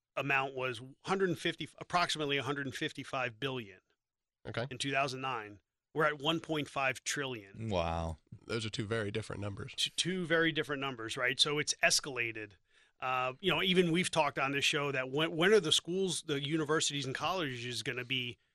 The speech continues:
Speaker 1: held their, their feet to the fire, put their feet to the fire and say, "Whoa, whoa, let's slow this down a little."
Speaker 3: Well,
Speaker 1: Are we
Speaker 3: the
Speaker 1: here to teach and educate, or are we here to provide
Speaker 2: <laughs>
Speaker 1: a
Speaker 2: Be a profit
Speaker 1: five-star
Speaker 2: institution.
Speaker 1: accommodation? Right.
Speaker 2: <laughs> Yeah.
Speaker 3: There's been some interesting, uh, suggestions about this, that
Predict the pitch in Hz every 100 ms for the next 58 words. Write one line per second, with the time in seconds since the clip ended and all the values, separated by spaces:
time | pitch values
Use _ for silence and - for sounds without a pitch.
0 | _ - 151 147 135 175 147 127 170 -
1 | 139 - 131 - 170 156 - 170 151 127
2 | 120 110 110 120 135 127 - - 165 160
3 | 165 135 151 - 180 165 147 - 156 170
4 | 127 110 101 _ _ _ _ _ 147 135
5 | 139 143 165 143 - 165 131 135 151 175
6 | 220 220 165 147 143 160 156 - 151 139
7 | - 127 139 143 143 135 135 127 123 -
8 | 107 - 160 156 151 120 156 151 170 151
9 | 147 151 175 147 120 175 135 - - 104
10 | 110 - 123 117 107 117 110 104 101 123
11 | 120 110 - 101 92 90 90 87 113 90
12 | 131 143 - 90 90 90 87 87 87 92
13 | - 90